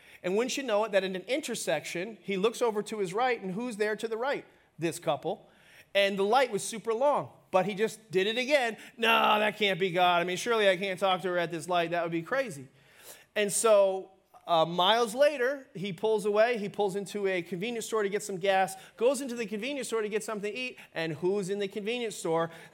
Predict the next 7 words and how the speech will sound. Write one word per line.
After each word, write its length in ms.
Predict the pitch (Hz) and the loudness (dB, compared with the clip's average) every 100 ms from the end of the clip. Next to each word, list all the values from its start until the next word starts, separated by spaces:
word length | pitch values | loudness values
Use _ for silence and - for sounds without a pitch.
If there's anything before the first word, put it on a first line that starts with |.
| 131 | -6
This 200 | 160 170 | -4 -2
couple. 400 | - 214 190 160 | 2 4 4 2
He's 180 | 156 196 | -2 0
like, 220 | 240 262 | 0 0
"Come 260 | - 311 440 | 2 2 4
on, 520 | 466 466 466 440 359 | 4 4 4 2 2
God." 400 | 330 294 233 185 | 2 4 4 2